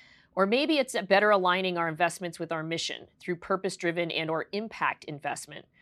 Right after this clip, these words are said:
or for foundations, even the concept of program-related investments to satisfy that part of the five percent spend. Or, as we know, the investment portfolio does not exist in a bubble, we could think about A, spending less.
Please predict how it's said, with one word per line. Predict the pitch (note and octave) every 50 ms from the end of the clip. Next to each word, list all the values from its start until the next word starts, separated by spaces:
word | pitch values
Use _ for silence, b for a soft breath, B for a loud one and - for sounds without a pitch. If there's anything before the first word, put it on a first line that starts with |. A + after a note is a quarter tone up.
| b b b b -
or | F#3 F#3 F3+
for | - F3+
foundations, | D#3+ - F3+ F3 F3+ A3 C#4 C#4+ - A3 F#3+ F3+ F#3
even | F3+ F3+ F3
the | E3+ E3
concept | - - E3+ E3+ E3+ - F#3+ E3+ - D#3+
of | C#3+ -
program-related | - - F3+ F#3 F3 F#3+ F#3+ F3+ F3 E3 D#3+ D#3+ D#3 D#3 D#3 D3
investments | D3+ D3+ C#3 D#3 D3+ D3 - - D3 C#3+ E3+ -
to | - D#3
satisfy | - - E3+ D#3+ D#3+ D#3+ - - - D3+ D3
that | C#3+ D3+ - -
part | - D#3+ D#3+
of | D3+
the | D3+ C#3+
five | - - D3+ C#3+ D3 C#3+
percent | _ D3 - - D3 C3+ -
spend. | - - - C3+ B2+ - F#2 - - _ _ _ _ _ _ b b b b b b b b b b
Or, | - C#4+ D4 A#3 G#3 G#3 B3 D#4+ D#4+ D4+ b b b b b b b b _ _ _ -
as | F#3 F3+ -
we | F#3 G3+ F#3+
know, | F#3 G3 G3+ G3+ G3+
the | G3 F#3 G3+ F#3
investment | F3 F3 G#3 G#3+ G3 - G#3 F#3
portfolio | - G#3+ F#3+ F3+ - F#3+ F#3+ F#3+ F#3 F3+
does | E3+ F3 E3 - E3+
not | E3 E3+ F3 F#3+ A#3+ - -
exist | F#3 F#3 E3+ E3+ G3+ G3+ - -
in | - F3+ F#3
a | F#3+
bubble, | F3+ - G#3+ B3 C4+ F3+ D#3+ - - F3+ G3+ b b b b b b b b b
we | - G3 A3+
could | - B3+ G3+ - _
think | C4 C4 B3 C4
about | A3 F#3 F#3+ F3 E3+ - - -
A, | F#3 F#3 F#3+ G3+ G#3+ B3+ C#4 C4 B3+ -
spending | - - - - F#3+ F#3+ F#3+ F#3+ G3+ G#3+ F#3+
less. | D#3 D3+ D3 D3 E3 G#3 A3+ - - -